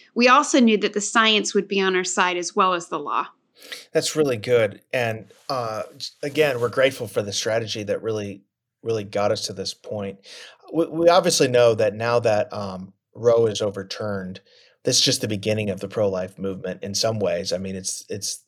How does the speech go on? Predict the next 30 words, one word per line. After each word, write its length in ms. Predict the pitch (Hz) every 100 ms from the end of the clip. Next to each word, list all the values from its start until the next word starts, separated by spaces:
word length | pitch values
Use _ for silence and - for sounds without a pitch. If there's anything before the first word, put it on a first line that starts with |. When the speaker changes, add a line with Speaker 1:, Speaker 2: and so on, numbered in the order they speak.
| -
Speaker 2:
it's 300 | 107 - -
the 160 | 110 104
end 140 | 110
of 160 | 98 101
one 400 | 104 107 107 104
chapter 460 | - 104 95 - 95
and 100 | 92
it's 160 | 92 -
the 80 |
beginning 340 | 95 98 101 98
of 80 | 90
another 560 | 87 92 101 95 92 _ - _ _
where, 480 | - 104 98 95 - -
uh, 400 | 90 90 87 - _ _ _ _
we 120 | - 123
have 120 | 107
to 80 | 107
move 260 | 110 104
state 240 | - 107 101
by 160 | 101
state 280 | - 101 104
to 60 | 107
try 220 | - 95
to 220 | 92 87 _
limit 440 | - 107 104 110 -
or, 400 | 101 95 87 -
uh, 280 | 98 87 73 -
get 160 | 104
abortion 420 | 95 92 95 -
out-, 240 | 85 95